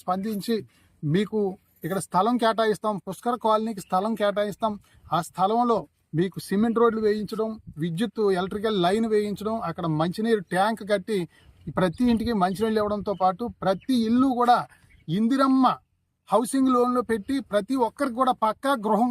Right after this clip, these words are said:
కట్టిస్తామని మమ్మల్ని నమ్మించి వీరందరినీ మోసం చేసి బలవంతంగా దౌర్జన్యంగా ఇల్లులు ఖాళీ చేయించి ఇక్కడికి పద్దెనిమిది సంవత్సరాల క్రితం ఇక్కడికి తీసుకొచ్చి పెట్టడం జరిగింది. మరి గత పద్దెనిమిది సంవత్సరాల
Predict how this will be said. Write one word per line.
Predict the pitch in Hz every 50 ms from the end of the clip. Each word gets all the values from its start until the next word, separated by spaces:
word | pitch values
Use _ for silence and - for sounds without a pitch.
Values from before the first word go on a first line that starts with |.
| 226 -
కట్టిస్తామని | 202 190 _ 285 240 - - 254 254 233 220 208 233 277 247 202
మమ్మల్ని | 190 - 202 214 208 202 185 165
నమ్మించి | 175 190 226 254 285 285 247 220 - - 262 277 262 220
వీరందరినీ | 214 190 180 180 202 214 240 247 254 220 175 165
మోసం | 180 233 269 233 302 311 285 -
చేసి | 247 226 214 175 - 175 151 135 _ _ _ _ _ _ _ _
బలవంతంగా | 147 117 160 175 226 277 294 311 269 240 294 285 285 277 196 233
దౌర్జన్యంగా | 226 247 208 196 262 254 254 262 254 262 247 220
ఇల్లులు | 220 226 254 254 208 -
ఖాళీ | 208 202 220 240 214 -
చేయించి | 226 226 226 226 196 - 220 208 185 165 _ _ _ _ _ _ -
ఇక్కడికి | 185 185 - 220 196 185 196 190 180 165 _
పద్దెనిమిది | - 185 160 170 214 208 165 190
సంవత్సరాల | 196 208 - 233 226 202
క్రితం | 202 208 185 214 208 202 190 175 165 _ _ _ -
ఇక్కడికి | 185 170 185 185 160 -
తీసుకొచ్చి | 196 175 - 202 202 190 - - 190 170 160 151
పెట్టడం | 170 156 - 190 180 160 160
జరిగింది. | 151 147 147 143 135 127 127 _ _ _ _ _ - - -
మరి | 208 226 -
గత | 226 220 214 _
పద్దెనిమిది | 196 190 170 247 262 262 240 254
సంవత్సరాల | 254 254 220 240 254 254